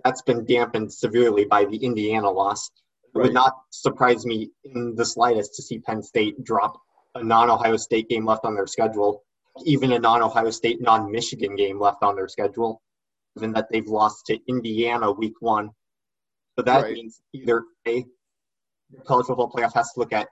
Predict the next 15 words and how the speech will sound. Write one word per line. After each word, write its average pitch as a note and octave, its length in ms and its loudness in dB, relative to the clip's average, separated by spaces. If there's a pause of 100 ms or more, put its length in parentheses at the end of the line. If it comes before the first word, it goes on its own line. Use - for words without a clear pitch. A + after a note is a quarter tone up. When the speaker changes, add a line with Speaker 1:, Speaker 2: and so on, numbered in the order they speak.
(140)
Speaker 1:
Indiana B2 640 -2
as A2 140 -6
a G#2+ 60 -2
big A2 260 -4
contender. A2 580 -4 (800)
Speaker 2:
Which F3 280 0
they D#3+ 120 4
won't. B2 560 -4 (200)
Speaker 1:
Which D3 300 2
they C#3 160 6
won't. A#2+ 380 4 (1800)
Or, B2+ 300 0 (640)
or C3 160 2
B, A2 440 -4 (260)
Michigan's B2 720 0